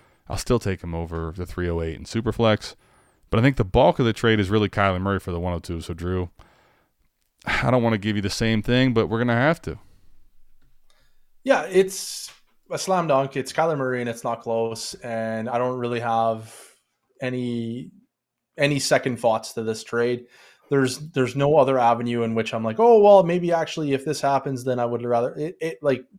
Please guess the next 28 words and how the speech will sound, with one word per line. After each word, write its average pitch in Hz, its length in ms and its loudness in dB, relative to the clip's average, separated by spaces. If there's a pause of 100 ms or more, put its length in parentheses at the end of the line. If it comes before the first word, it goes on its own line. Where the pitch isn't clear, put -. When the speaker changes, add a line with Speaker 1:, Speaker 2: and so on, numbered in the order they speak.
(320)
Speaker 2:
no 151 160 4
matter 190 340 8
pretty 160 240 -4
much 147 380 0
what 139 300 4
happens 131 460 -4
in, 120 360 -6
in 120 140 -6
the 120 120 0
outcome 123 360 0
of 113 180 0
the 117 120 -4
N 117 100 -2
F 117 100 -8
L 120 120 0
draft 113 440 2
and 110 80 -10
the 110 60 -10
combine 113 580 0
and 110 120 -8
so 117 200 -8
on 117 60 -6
and 113 80 -12
so 123 100 -10
forth, 131 300 -4 (440)
I'm 147 320 0
definitely 143 460 4
almost 127 540 0